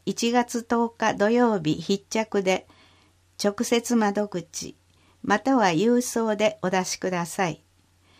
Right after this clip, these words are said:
宛先は、障害福祉課、郵便番号五七二の八五三三、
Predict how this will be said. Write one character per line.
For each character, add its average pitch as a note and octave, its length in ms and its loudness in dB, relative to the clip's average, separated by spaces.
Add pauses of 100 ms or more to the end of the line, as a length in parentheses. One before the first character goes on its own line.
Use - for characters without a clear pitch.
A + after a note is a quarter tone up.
(340)
宛 G#3 220 0
先 G#3+ 380 -2
は、 F#3+ 200 2 (440)
障 B3 360 4
害 A#3 280 0
福 - 240 -6
祉 - 260 -4
課、 F#3 240 -4 (800)
郵 A#3+ 220 4
便 A#3 280 2
番 G#3+ 320 2
号 D#3 400 -2 (320)
五 A#3+ 300 4
七 A3 340 2
二 F#3+ 220 2
の D#3 280 0
八 G3+ 360 -2
五 A#3 260 4
三 F#3+ 340 0
三、 D#3 440 -4